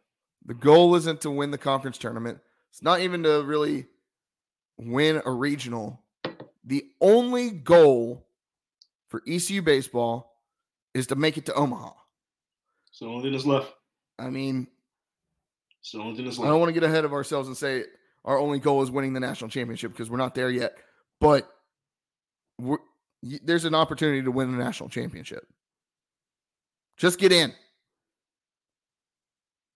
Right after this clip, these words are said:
Speaker 1: Just get in. This year, E C U,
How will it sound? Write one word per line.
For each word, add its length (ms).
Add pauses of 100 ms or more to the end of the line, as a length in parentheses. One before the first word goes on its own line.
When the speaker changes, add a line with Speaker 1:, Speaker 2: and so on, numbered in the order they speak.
(220)
Speaker 1:
Just 240
get 140
in. 180 (2000)
This 260
year, 320
E 120
C 180
U, 260